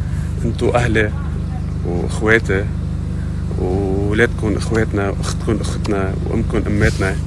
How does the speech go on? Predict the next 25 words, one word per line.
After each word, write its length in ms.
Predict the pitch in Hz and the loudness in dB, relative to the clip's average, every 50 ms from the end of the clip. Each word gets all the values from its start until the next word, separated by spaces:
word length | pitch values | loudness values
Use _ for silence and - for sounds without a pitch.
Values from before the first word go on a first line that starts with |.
| - - - - - - - - | -2 -2 -2 -2 -2 0 0 2
أنا 160 | 117 113 107 | 4 4 4
ما 80 | 110 110 | 4 4
بسمع 260 | 113 - 107 101 98 | 4 2 2 2 2
لحدا 340 | 101 - - - - 107 101 | 2 2 2 2 2 2 2
يهين 380 | 98 98 - 113 117 117 107 | 0 0 2 2 2 2 2
شعبي، 440 | - - 117 104 98 92 98 95 90 - - - - - - - - - - | 2 2 2 2 2 2 0 0 0 -2 -2 -2 -2 -2 -2 -2 -2 -2 0
اللي 240 | - 95 98 98 104 | 0 2 2 4 4
أنا 160 | 117 117 107 | 4 4 2
بكبر 280 | 104 - - 110 104 98 | 2 0 2 2 2 2
فيه، 280 | - - 110 104 104 - - - - - - - - | 2 0 0 0 0 0 0 -2 -2 -2 -2 -2 -2
وهذا 540 | 92 95 98 101 104 110 113 107 104 104 107 | 0 0 2 2 2 2 2 2 2 2 2
البلد 380 | 104 98 101 113 110 101 87 92 | 2 2 2 2 2 2 2 0
هو 160 | 104 107 104 | 0 0 0
مثلي 440 | 101 101 95 101 - - 110 95 98 | 0 2 2 2 0 0 0 0 0
الأعلى، 320 | 92 - 110 110 104 98 | 2 2 4 4 4 2
وهذا 200 | 101 101 - 107 | 2 2 2 0
البلد 300 | 101 101 117 113 107 98 | 2 2 2 2 2 2
اللي 160 | 92 101 104 | 0 0 0
هو 140 | 110 113 113 | 2 2 2
يكبرني 580 | 104 - 107 95 - 110 117 117 117 110 107 107 | 2 0 -2 -2 0 2 2 2 4 4 2 2
وخليني 480 | 87 - - 78 104 113 113 117 - | 2 0 0 0 2 2 4 2 2
أطلع 180 | - - 104 95 | 2 0 0 0
برات 320 | 92 104 104 113 107 - | 2 2 2 2 0 0
هذا 140 | 98 - 101 | 0 0 2
الب-، 300 | 95 95 - 98 - | 2 2 2 0 0